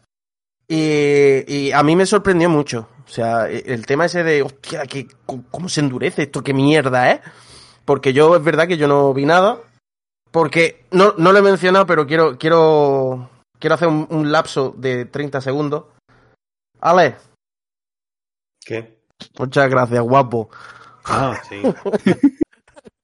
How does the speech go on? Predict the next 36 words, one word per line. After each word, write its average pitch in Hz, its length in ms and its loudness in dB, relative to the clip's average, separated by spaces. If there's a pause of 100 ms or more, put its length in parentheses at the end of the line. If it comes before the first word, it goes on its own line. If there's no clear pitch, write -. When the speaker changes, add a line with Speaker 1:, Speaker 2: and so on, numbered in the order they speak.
(320)
Speaker 2:
Le 113 180 -4
cedí 113 280 -2
la 123 120 -2
reserva 110 440 -8
de 92 100 -12
la 92 140 -12
Play. 90 200 -12 (600)
Speaker 1:
La 131 160 -4
Play 160 200 0
que 170 120 2
tengo 165 200 2
yo 165 380 0 (260)
fue, 156 200 2
era 156 140 6
la 151 140 6
reserva 143 480 2
de, 135 300 4
de 127 140 0
Ale, 139 320 0 (560)
que 143 100 -4
es, 135 440 2
es 139 320 4
el 123 100 -8
tío 139 180 0
más 135 240 4
apañado 127 460 2
que 120 140 -4
hay 123 120 -2
en 117 100 -6
el 117 120 -4
mundo. 110 320 -6
Guapo, 151 640 2
muchas 143 280 0
gracias. 120 380 -8 (640)
<laughs> - 480 -12
Dicho, 180 240 0